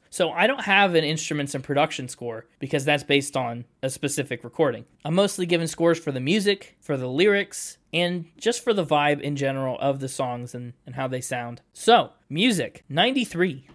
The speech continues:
Incredible. Just so good. <laughs> So many of these songs that I thought would get lost on me because they're thirty-minute symphonic pieces stuck around so much to the point where I could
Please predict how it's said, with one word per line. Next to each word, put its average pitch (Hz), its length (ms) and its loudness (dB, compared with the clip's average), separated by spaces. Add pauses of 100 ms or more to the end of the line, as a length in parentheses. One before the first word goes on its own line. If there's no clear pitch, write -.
Incredible. 151 640 2
Just 226 200 -6
so 147 160 0
good. 123 320 -8
<laughs> - 60 -18 (180)
So - 140 0
many 240 220 2
of 233 60 2
these 208 180 0
songs 185 300 0
that 170 100 4
I 151 80 6
thought 156 400 2
would 160 120 2
get 139 120 4
lost 139 380 2
on 165 160 2
me 190 260 -4
because 143 260 0
they're 139 140 0
thirty-minute 147 720 0 (120)
symphonic 151 640 -2
pieces 185 540 -4 (100)
stuck - 480 -2
around 156 420 0
so 165 560 2
much 156 600 -2 (240)
to 208 100 -4
the 196 80 0
point 220 220 -2
where 190 100 2
I 202 80 6
could 190 260 0